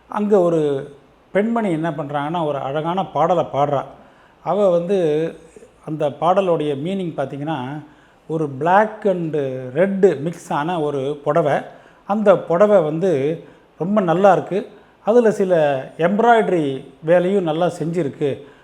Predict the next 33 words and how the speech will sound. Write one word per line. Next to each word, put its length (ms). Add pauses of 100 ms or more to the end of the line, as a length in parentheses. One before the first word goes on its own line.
(140)
அதோடைய 460
அந்த 240
முந்தானையும் 680
அந்த 240
துப்பட்டாவும் 840 (300)
ரொம்ப 280
அழகா 320
இருக்கு 280
அந்த 460
எம்ப்ராய்டரினால 840 (340)
அப்படின்னு 320
அவ 320
வந்து 220
ஒரு 120
சந்தோஷமா 560
ஒரு 140
பாட்டை 400
பாடுறா. 300 (600)
இந்த 280
பாட்டை 640
கேட்ட 680
தாஸ்கனு 380
மகராஜ் 320
என்ன 180
பண்றாருன்னா, 420
சத்தத்தை 460
கேட்டு 260
கொஞ்சம் 280
அப்படியே 360
வெளியில 20
வந்து 280
பார்க்குறாரு. 360 (1300)
பார்த்தா 520